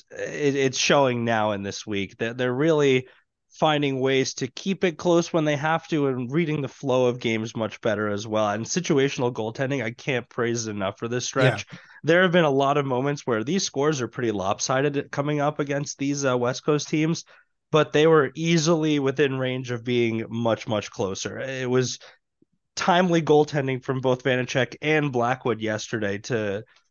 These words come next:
Speaker 1: make this streak possible. And so the Devils take the game in Carolina, which was a great sign. And they go into a game against Anaheim, uh, who, you know, for all reasons, the Devils should soundly destroy. And so they did.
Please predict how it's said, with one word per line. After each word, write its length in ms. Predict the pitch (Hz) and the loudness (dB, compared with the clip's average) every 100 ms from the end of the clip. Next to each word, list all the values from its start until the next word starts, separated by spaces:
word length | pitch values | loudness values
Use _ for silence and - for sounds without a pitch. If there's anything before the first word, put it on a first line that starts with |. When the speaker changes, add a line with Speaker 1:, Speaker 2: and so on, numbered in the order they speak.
| _ 143 | _ 0
Speaker 1:
make 220 | 147 135 | 0 2
this 260 | 120 143 - | 2 0 0
streak 320 | - 123 - | -4 -4 -4
possible. 560 | 135 113 - 104 - | -2 0 0 -2 -6
And 200 | 110 117 | -8 -6
so 140 | - 139 | -4 -4
the 100 | 147 | 0
Devils 340 | 220 285 269 | 2 2 0
take 260 | - 233 220 | 0 -2 -2
the 80 | 180 | -2
game 260 | 180 180 | 0 0
in 60 | 156 | -2
Carolina, 680 | 151 147 135 131 127 120 107 _ _ _ | -2 -2 0 0 0 -2 -6 _ _ _
which 140 | 151 156 | -2 0
was 120 | 151 | 2
a 100 | 147 | 2
great 400 | 131 165 196 190 | 2 2 4 2
sign. 320 | - 135 135 | 0 2 2
And 120 | 151 175 | 0 -2
they 60 | |
go 220 | 190 262 | 0 0
into 320 | 302 254 262 226 | 0 -4 -2 -2
a 60 | |
game 280 | 175 185 185 | 0 -2 -2
against 340 | 165 160 151 | -2 -2 -4
Anaheim, 680 | 202 233 226 185 151 143 143 _ _ - | -4 -2 0 2 2 2 -2 _ _ -4
uh, 400 | 147 143 143 139 | 0 0 0 -6
who, 640 | - 185 175 170 165 - _ _ - | 0 4 6 6 2 -2 _ _ -8
you 140 | 180 | -2
know, 160 | 175 151 | 0 0
for 200 | - 196 | 0 2
all 380 | 208 202 185 143 | 4 2 0 -4
reasons, 520 | 151 175 190 170 156 | 0 0 2 0 -2
the 80 | 143 | -2
Devils 360 | 151 165 165 151 | 0 2 0 -2
should 440 | - 165 135 - | -2 -4 -4 -8
soundly 400 | - 175 160 156 | -2 0 2 0
destroy. 520 | 135 131 - 160 160 143 | -2 -4 0 2 2 2
And 260 | 139 143 | -2 -4
so 220 | - 160 | 0 2
they 180 | 143 135 | 4 2
did. 380 | 127 147 131 | 2 0 0